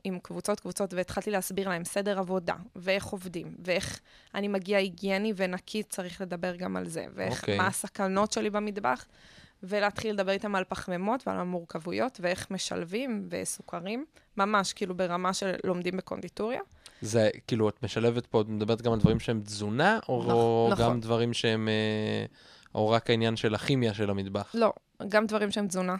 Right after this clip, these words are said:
Speaker 1: תזונה נכונה. רובם לוקחים אצלי כדורים, כדורים לא משפיעים עליהם טוב מבחינה פיזית, הם נורא גדלים הרבה פעמים, זה עושה להם רגעים שהם לא אוכלים בכלל,
Speaker 2: מהמם.
Speaker 1: ורגעים שהם אוכלים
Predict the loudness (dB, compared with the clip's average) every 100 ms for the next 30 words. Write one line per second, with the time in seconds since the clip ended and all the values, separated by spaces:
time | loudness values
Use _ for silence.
0 | -6 -6 -2 -2 -2 -2 -4 -2 -2 0
1 | 8 8 8 0 -2 -2 -4 -4 -4 -2
2 | -2 -4 -6 -6 -4 -2 -2 0 -2 -4
3 | -4 -4 -4 -4 -4 -6 2 4 4 0
4 | -4 -4 -4 -4 -4 -4 -8 -8 -6 -2
5 | 0 0 -2 -2 0 0 0 -4 -2 -2
6 | -2 -4 -10 -20 -20 _ 0 0 2 2
7 | 4 2 0 -4 0 0 0 -2 0 -2
8 | -2 -6 -6 -6 0 2 2 -2 -10 -4
9 | -2 0 0 0 -2 -4 -6 -8 -6 -6
10 | -8